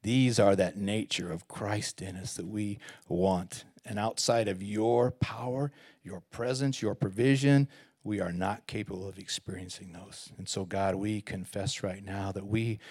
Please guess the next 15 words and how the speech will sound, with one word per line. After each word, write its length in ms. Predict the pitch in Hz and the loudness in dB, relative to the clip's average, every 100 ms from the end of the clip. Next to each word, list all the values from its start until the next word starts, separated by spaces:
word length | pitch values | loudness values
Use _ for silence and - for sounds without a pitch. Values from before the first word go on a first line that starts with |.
| - - - - | -18 -18 -14 0
want 200 | 110 113 | 0 0
what 220 | 98 95 | -8 -6
you 220 | 107 127 | 2 4
want. 400 | 127 135 147 - - - - - - - - - - | 6 6 6 0 -16 -20 -20 -20 -20 -20 -20 -20 -16
Uh, 60 | - 92 - - | -14 -16 -12 -4
God, 220 | 107 98 | -2 0
we 180 | 107 120 | 0 0
desire 440 | 107 101 101 117 | -2 -2 -2 0
that 100 | 95 | -2
you 160 | 101 113 | 0 0
would 180 | 90 | 0
bring 220 | 104 110 120 | 0 0 2
about 300 | 95 117 - | 2 2 2
that 200 | 90 - | -2 0
transformation. 1080 | 107 117 113 - 87 104 135 - 165 165 | -2 0 -2 -6 -2 4 4 6 2 2